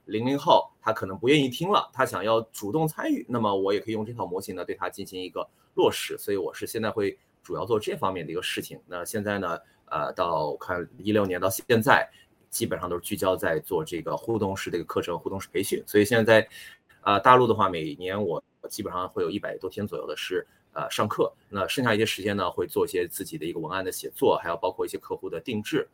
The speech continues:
那目前我还给两个世界五百强企业在做，一个是化妆品企业在做他们的一个项目管理的一个，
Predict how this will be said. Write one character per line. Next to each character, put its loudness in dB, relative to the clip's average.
那 -8
目 2
前 0
我 2
还 0
给 2
两 -2
个 -2
世 -6
界 0
五 0
百 -4
强 -2
企 -8
业 -2
在 -2
做， 0
一 -4
个 2
是 0
化 8
妆 8
品 0
企 -4
业 -2
在 -2
做 0
他 -8
们 -12
的 -6
一 -4
个 -2
项 2
目 2
管 0
理 2
的 -4
一 -10
个， 0